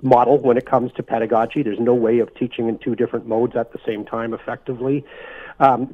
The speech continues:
quadmesters aren't great, um, because it just, it, it, uh,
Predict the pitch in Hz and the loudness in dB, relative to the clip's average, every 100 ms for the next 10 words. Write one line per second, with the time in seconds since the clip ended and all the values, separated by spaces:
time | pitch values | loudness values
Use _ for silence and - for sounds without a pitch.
0 | - 170 156 165 - 143 156 139 117 139 | 4 4 6 2 2 2 2 2 2 4
1 | 127 160 - 127 170 127 120 120 135 120 | 4 2 -6 0 2 2 0 -4 -10 -8
2 | 123 135 107 117 - 135 104 - 113 - | -4 0 0 -2 -4 -6 -10 -8 -8 -8
3 | _ 110 - _ _ _ - 127 107 117 | _ -10 -10 _ _ _ -10 -8 -8 -10